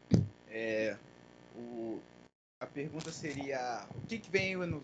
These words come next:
pro seu futuro aí? Vem, será uma outra especialização, um mestradão, um doutorado, um master avançado? Qual, qual, qual as pers-, perspectivas dos anos aí? Ou tá dando uma,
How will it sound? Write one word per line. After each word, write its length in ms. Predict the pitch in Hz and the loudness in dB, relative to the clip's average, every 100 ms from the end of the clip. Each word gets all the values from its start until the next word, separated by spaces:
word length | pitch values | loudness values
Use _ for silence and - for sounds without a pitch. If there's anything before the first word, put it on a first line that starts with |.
| - | -8
pro 120 | - 165 | -8 -2
seu 120 | 160 | -2
futuro 380 | - 160 151 147 | -4 -6 2 4
aí? 180 | 127 117 | 4 2
Vem, 220 | 123 135 | 0 0
será 300 | 131 139 135 | 0 2 2
uma 500 | 123 113 117 113 107 | 0 -6 0 2 4
outra 240 | 127 139 | 4 2
especialização, 800 | 139 143 - 123 123 113 - 175 | -2 -2 2 4 4 0 4 4
um 40 | 165 | 6
mestradão, 880 | 135 - 123 110 135 165 165 160 156 - - 120 | 2 2 2 4 6 6 6 2 -4 -12 -14 -12
um 60 | 117 | -4
doutorado, 1080 | 117 135 127 113 113 151 156 147 151 151 147 147 - - 120 | 0 0 2 4 8 10 10 6 2 2 0 -6 -16 -12 2
um 40 | |
master 320 | 131 131 147 | 4 6 6
avançado? 800 | 135 131 113 - 135 147 147 139 | 6 6 -4 2 6 8 6 4
Qual, 280 | - 151 147 | 2 4 4
qual, 300 | 147 143 123 | 4 2 2
qual 140 | 143 139 | 4 4
as 80 | |
pers-, 320 | 135 151 143 120 - - | 4 -2 -4 -10 -16 -6
perspectivas 680 | 139 - 156 - 143 139 135 | -4 0 0 0 -2 0 0
dos 240 | 139 123 | -2 0
anos 280 | 135 127 123 | 0 0 2
aí? 360 | 120 127 160 165 - - - | 2 2 0 -2 -12 -18 -4
Ou 80 | 165 | 2
tá 100 | 185 | 4
dando 260 | 170 175 | 4 4
uma, 480 | 175 170 160 151 127 | 4 4 2 2 0